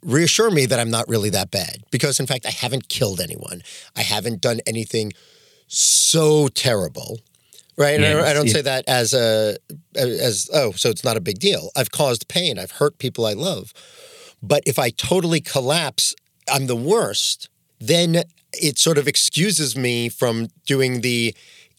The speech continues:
Speaker 1: incremental, imperfect, embarrassing, difficult work of marginal improvement. If I'm beyond hope,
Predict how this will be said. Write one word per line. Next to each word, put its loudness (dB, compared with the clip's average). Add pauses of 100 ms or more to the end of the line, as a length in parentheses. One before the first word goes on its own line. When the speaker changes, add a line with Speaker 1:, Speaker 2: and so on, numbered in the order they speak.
Speaker 1:
incremental, 2 (100)
imperfect, 0
embarrassing, 0 (240)
difficult 0
work 2
of -2
marginal 0
improvement. -6 (420)
If 2
I'm 0
beyond 0
hope, 0